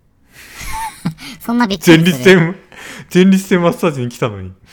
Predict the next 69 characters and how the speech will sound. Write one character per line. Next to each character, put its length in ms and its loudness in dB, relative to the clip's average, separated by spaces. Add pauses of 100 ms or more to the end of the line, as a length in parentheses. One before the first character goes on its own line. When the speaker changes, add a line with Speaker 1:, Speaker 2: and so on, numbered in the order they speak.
(180)
Speaker 1:
あ 500 -8
ー、 20 -14
確 240 -10
か 140 -10
に。 240 -12
え、 100 -4
だ 120 0
か 60 -8
ら 60 -6
ど 100 -6
う 200 -10
な 60 -10
ん、 200 -16
な 120 -6
ん 40 -8
か、 200 -10
ま、 220 -10 (720)
そ 120 -12
う 40 -6
ね。 260 -12 (580)
Speaker 2:
<laughs> 640 -20
え、 260 -10 (560)
急 360 -14
に。 220 -12 (1300)
え、 140 -10
シ 160 -2
ャ 60 2
ワ 100 -2
ー 40 -2
は？ 260 -12 (760)
そ 160 -14
の 100 -6
前 160 -4
に 80 -8
行 60 -16
っ 40 -18
と 60 -20
い 20 -20
て 0 -
く 20 -14
だ 100 -4
さ 60 -2
い。 40 -2
Speaker 1:
シ 60 -6
ャ 40 -8
ワ 80 -6
ー 20 -8
は 60 -14
こ 80 -10
の 160 -4
後 200 -8
に 260 -12
入 260 -16
り 60 -18
ま 120 -8
す。 40 -12
Speaker 2:
あ、 100 -14 (100)
そ 220 -10
う 20 -6
な 120 -6
ん 20 -14
で 60 -16
す 160 -20
ね。 20 -18
Speaker 1:
で、 80 -12
乳 80 -12
首 100 -14
触 200 -8
っ 80 -14